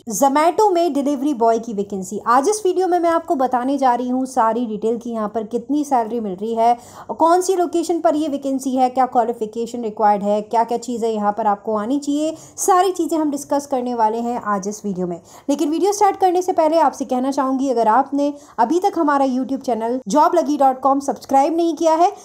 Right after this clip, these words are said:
तो जल्दी से कर लीजिए और बेल आइकन को भी दबा दीजिए, क्योंकि अगर आप अपना करियर प्राइवेट सेक्टर में बनाना चाहते हैं तो ये चैनल आपके लिए कहीं ना कहीं बहुत इंपॉर्टेंट है। So guys, let's get started on my computer screen और जानते हैं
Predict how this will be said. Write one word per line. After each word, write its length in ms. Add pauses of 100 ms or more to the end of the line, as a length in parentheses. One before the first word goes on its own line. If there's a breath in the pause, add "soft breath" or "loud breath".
(140 loud breath)
तो 100
जल्दी 320
से 140
कर 140
लीजिए 460
और 80
बेल 160
आइकन 260
को 100
भी 120
दबा 260
दीजिए, 300 (220 loud breath)
क्योंकि 180
अगर 200
आप 180
अपना 200
करियर 280
प्राइवेट 380
सेक्टर 260
में 140
बनाना 320
चाहते 340
हैं 140
तो 80
ये 180
चैनल 400 (120)
आपके 380
लिए 260 (240 loud breath)
कहीं 220
ना 140
कहीं 340
बहुत 280
इंपॉर्टेंट 520
है। 100 (200 loud breath)
So 180
guys, 340
let's 280
get 200
started 400 (140)
on 240
my 180
computer 420
screen 340
और 160
जानते 400
हैं 160